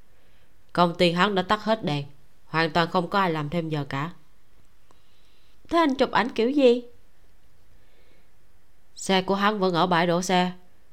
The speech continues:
Hơn nữa anh theo dõi lâu như thế mà hoàn toàn không nhìn thấy hắn đi ra.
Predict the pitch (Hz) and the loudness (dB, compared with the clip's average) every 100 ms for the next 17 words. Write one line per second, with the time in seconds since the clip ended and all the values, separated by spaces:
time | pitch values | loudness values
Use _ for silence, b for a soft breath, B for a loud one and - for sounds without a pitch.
0 | - - 180 160 156 180 190 180 185 180 | -10 2 4 4 2 2 2 0 2 4
1 | 165 180 196 170 170 170 185 196 226 b | 6 6 6 4 2 2 4 4 0 b
2 | b - 151 156 151 165 160 165 151 185 | b -6 0 2 4 2 2 0 0 -2
3 | 165 156 147 202 196 208 175 175 165 | -2 -2 -2 0 2 2 2 2 2